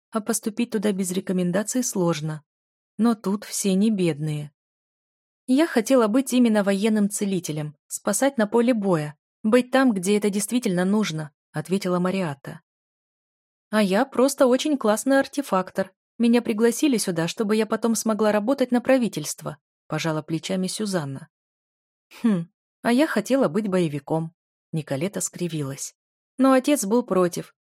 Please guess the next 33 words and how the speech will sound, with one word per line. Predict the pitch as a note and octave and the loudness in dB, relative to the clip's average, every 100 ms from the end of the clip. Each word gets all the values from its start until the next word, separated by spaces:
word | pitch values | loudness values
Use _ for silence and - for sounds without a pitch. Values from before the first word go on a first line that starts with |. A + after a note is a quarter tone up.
| _ | _
и | A#3+ | 0
донёс | A#3 B3 C#4 G#3 | 4 4 2 0
эту | G3+ | 0
нехитрую | G3+ G3+ A3 G#3 G#3 | 0 0 -2 0 0
мысль | A#3 C#4 F3+ | 0 0 -2
до | F3 | 0
нашего | A3 B3 A3 A3 | 0 0 -2 0
ректора, | F#3 C#3+ - D3 D3 _ _ - | 0 -2 -4 -6 -8 _ _ -2
так | C4+ C4+ | 0 0
что | - | 2
меня | B3+ B3+ C#4 G3+ | 4 4 4 2
определили | G3+ G3 A3 A#3+ A3 | -2 -2 0 2 2
на | G#3+ | 2
артефактный. | G#3+ - G#3 - C#3+ - C#3+ D3+ - _ | 0 -2 -6 -4 -4 -4 -8 -8 -12 _
Впрочем, | - - D#4+ D4+ B3 | -8 -2 0 0 2
я | A#3+ | 2
не | B3 G#3 | 2 2
жалею. | E3+ D3 C#3+ D3+ - _ _ | 0 -2 -6 -8 -14 _ _
Это | C4 B3+ | 2 4
интересно. | C4 C4+ C#4+ F#3+ - D3+ D#3 _ _ _ _ _ _ _ _ - | 4 4 2 0 -2 -8 -10 _ _ _ _ _ _ _ _ -2
«Я | B3+ D4+ | 2 2
тоже | C#4 C4 A3 | 2 2 2
хотела | - G3 F#3+ F3+ | -2 0 2 2
бы | F3 | 0
попасть | F#3 F#3 F#3 F3 | -2 -2 -2 0
на | F#3 F#3 | -2 -2
артефактный», | - G#3+ G3+ D#3+ - D#3 D3 - _ - | -4 -4 -2 -4 -4 -8 -8 -14 _ -8
задумчиво | D3+ D#3+ F3 F3 F3 F3+ | -4 -2 -2 -2 -2 -2
ответила | F#3+ A3 G#3 D3+ | -2 -4 -4 -4
я, | D3 C#3+ | -4 -6
поддерживая | - C#3+ C#3 F3 F3+ E3+ E3 | -8 -8 -4 -4 -4 -4 -6
своё | - D#3 D3+ | -6 -4 -4
реноме. | D#3+ D#3+ E3+ D3 C#3+ | -4 -4 -4 -6 -10